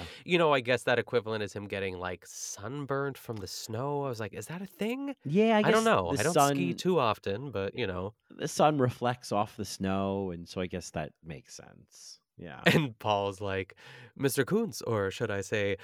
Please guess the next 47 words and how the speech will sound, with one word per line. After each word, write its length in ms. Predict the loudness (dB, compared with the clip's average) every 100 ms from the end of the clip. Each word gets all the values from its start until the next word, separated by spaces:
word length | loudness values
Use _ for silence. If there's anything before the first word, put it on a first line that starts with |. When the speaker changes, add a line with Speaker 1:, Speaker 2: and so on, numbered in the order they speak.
| -10 -4
Speaker 1:
Icarus?" 760 | 0 6 6 8 4 0 -6 6
Like, 200 | 6 8
I, 140 | 8 8 8
I 100 | 10
Speaker 2:
<laughs> 0 |
Yeah. 40 |
Speaker 1:
just 180 | 8 4
love 280 | 2 4 4
it. 100 | 4
I 200 | 10 10
love 560 | 10 6 8 8 6 4
when 180 | 2 2
he 100 | 2
goes 260 | 2 2
into 180 | 0 0
that 180 | 2 2
mode. 380 | 2 4 4 4
Like, 300 | 2 0 -2
it 200 | -2 -2
make-, 320 | -2 -2 -4 -4
it's, 280 | -6 -6 -2
it 160 | -4 -2
just, 520 | -6 -8 -10 -14 -16 -14
it 100 | -6
makes 260 | -6 -4
me 100 | -4
laugh. 540 | -2 -2 -2 -2 -6 -20
Speaker 2:
He 240 | -10 -8
just 260 | -6 -6 -2
needs 200 | -2 -2
to 100 | -8
find 540 | -2 -2 0 -2 -4
some, 380 | -6 -2 0 2
like, 460 | 0 0 -2 _ -20 _ _ _ _ -4
nerdy 400 | 4 6 6 4
librarian 800 | 2 0 -2 0 0 0 -2 -6
who 140 | -8
gets 280 | -6 -6 -4
all 160 | -2 -2
his 140 | -4
Speaker 1:
<laughs> 100 | -6
Speaker 2:
jokes, 580 | -6 -6 -8 -14 -12 -4
you 140 | -2
know? 460 | 0 0 0 0 -2
Speaker 1:
Yes, 600 | 0 2 4 2 0 -6
yes. 680 | -4 -2 -2 -2 -4 -6 -8
Speaker 2:
Yeah. 440 | -4 0 2 2